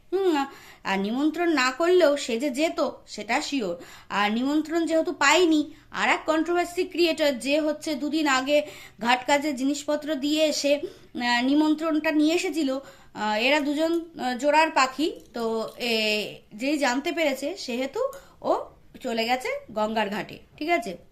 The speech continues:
আগের দিন ভোর তিনটেই এসেছে, এসে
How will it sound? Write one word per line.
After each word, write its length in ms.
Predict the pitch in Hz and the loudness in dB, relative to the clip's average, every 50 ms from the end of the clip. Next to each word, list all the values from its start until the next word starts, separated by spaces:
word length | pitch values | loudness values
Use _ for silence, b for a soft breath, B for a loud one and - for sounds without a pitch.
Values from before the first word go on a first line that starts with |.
| - _ _ _ - _ _ _ - _ - - _ | -20 _ _ _ -20 _ _ _ -16 _ -16 -16 _
আগের 260 | - - 202 214 214 214 | -10 -8 -6 -6 -4 -2
দিন 160 | 277 285 262 | 0 0 0
ভোর 180 | 214 226 254 | 0 -2 -4
তিনটেই 580 | 254 - - 254 254 262 - 285 277 302 320 311 B B B B B | -4 -4 -6 -4 -4 0 2 4 4 4 2 0 B B B B B
এসেছে, 500 | - 262 277 320 330 247 262 254 196 185 B B B B B B | -2 0 2 2 0 0 -2 -4 -4 -4 B B B B B B
এসে 380 | - 196 226 254 - - 392 | -2 -2 0 0 0 2 2